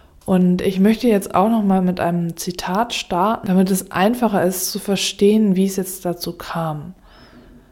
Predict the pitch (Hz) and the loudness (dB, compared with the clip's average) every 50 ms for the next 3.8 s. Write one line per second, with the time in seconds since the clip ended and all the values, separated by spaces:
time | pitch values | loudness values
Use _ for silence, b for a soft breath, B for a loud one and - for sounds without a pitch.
0 | b b b b b b b b b b _ - 196 175 - - 190 196 - 180 | b b b b b b b b b b _ -10 -8 -4 0 0 0 0 0 0
1 | 180 185 214 - - - 208 196 202 220 - 220 - 208 196 165 143 175 175 - | 2 2 2 0 -2 -2 0 0 0 0 0 0 0 0 0 0 0 -2 -4 -6
2 | - - - _ - 190 185 190 196 196 190 196 190 - - 185 185 180 - 180 | -8 -12 -12 _ 2 4 4 4 4 4 2 0 0 0 0 0 0 0 -2 -10
3 | 165 - 185 175 180 - - 170 165 160 - - - - - - | -10 -8 -8 -8 -8 -8 -8 -6 -6 -6 -8 -10 -12 -16 -20 -20